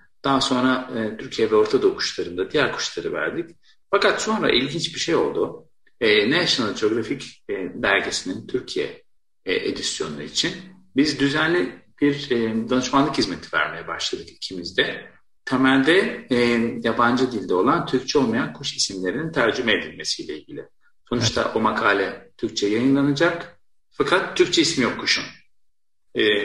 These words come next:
Speaker 1: ve bu ismi verirken bir isim geliyor karşı. Mesela sırtı beyaz renkte olan bir akbaba türü. E, ve şunu fark ettik.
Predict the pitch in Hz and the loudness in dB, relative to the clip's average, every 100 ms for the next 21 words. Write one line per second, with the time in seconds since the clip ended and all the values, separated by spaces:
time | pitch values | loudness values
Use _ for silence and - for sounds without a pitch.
0 | 101 98 135 139 233 262 - 135 131 - | -4 0 0 4 4 4 4 2 2 2
1 | 113 127 - - 98 - - - _ _ | 4 6 4 2 -2 -2 -10 -20 _ _
2 | _ 127 170 185 147 - 185 123 85 80 | _ 2 4 4 2 2 2 2 0 -4
3 | - - 139 135 98 101 - - 120 127 | -8 -8 -4 -2 0 -2 -4 -8 -6 -6
4 | - - - 135 139 - 123 107 117 123 | -12 -12 -2 0 0 0 2 4 4 4
5 | - 90 82 - - 123 151 131 - - | 2 -4 -6 -10 0 2 4 2 0 -4
6 | - - - - - - - - _ _ | -4 -2 -4 -4 -8 -12 -12 -16 _ _
7 | _ _ _ _ - - 101 95 90 - | _ _ _ _ -20 -6 -2 -2 -2 -2
8 | 151 - 165 - 180 - 101 - - | -2 2 0 2 2 2 -2 -2 -6